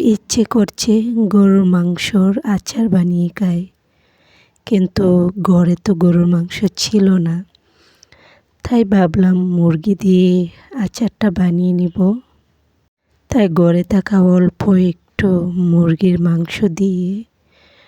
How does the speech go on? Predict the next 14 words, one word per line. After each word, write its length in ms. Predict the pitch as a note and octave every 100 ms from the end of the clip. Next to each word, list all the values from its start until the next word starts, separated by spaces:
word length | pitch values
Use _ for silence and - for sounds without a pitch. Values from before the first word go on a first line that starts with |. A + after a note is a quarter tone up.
| _ _
করে 300 | - G#3+ F#3+ F3+
নিলাম। 340 | F3 F3 F3 F3 F3+ _
খুবই 340 | - G3+ F3+ F3 -
সুস্বাদু 640 | A3 F#3+ - A3 F3+ F#3+ F3+
এবং 160 | E3+ F#3 F#3 -
খেতে 260 | A3 - G#3+
দারুণ 300 | G3 F#3 F#3+ F#3
লাগে 300 | F#3 F3 F#3 F3 F#3
মুরগির 400 | F3+ F3 E3 G3 F3
মাংসের 440 | E3+ E3 - G#3+ F3+ E3
আচার। 360 | - - F3+ E3+ - _ _ _ _ _ _ _ _ - G3
এখানে 320 | - F#3+ E3+ F#3
আমি 160 | F3+ G3 F#3
নিয়ে 200 | F3+